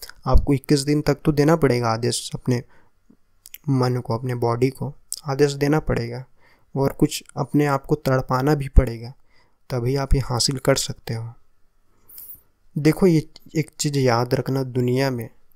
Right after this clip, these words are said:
कोई भी चीज़ बिना स्ट्रगल किए हासिल नहीं होती। बिना स्ट्रगल किए आप कोई भी चीज़ हासिल कभी भी नहीं कर सकते। बस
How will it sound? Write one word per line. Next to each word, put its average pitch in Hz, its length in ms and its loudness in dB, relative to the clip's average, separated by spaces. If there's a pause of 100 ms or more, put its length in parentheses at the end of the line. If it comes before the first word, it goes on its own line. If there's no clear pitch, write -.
कोई 139 200 2
भी 127 140 -8
चीज़ - 420 -12 (760)
बिना 131 360 4 (180)
स्ट्रगल 139 540 2
किए 131 260 -4
हासिल 120 380 0
नहीं 131 320 2
होती। 120 340 -8 (1800)
बिना 127 360 2
स्ट्रगल 123 480 -2
किए 120 280 -4
आप 127 200 -6
कोई 151 200 4
भी 147 120 0
चीज़ 143 220 -4
हासिल 139 420 0 (220)
कभी 160 280 4
भी 185 120 2
नहीं 156 180 2
कर 120 160 -2
सकते। - 460 -10 (1600)
बस 123 360 2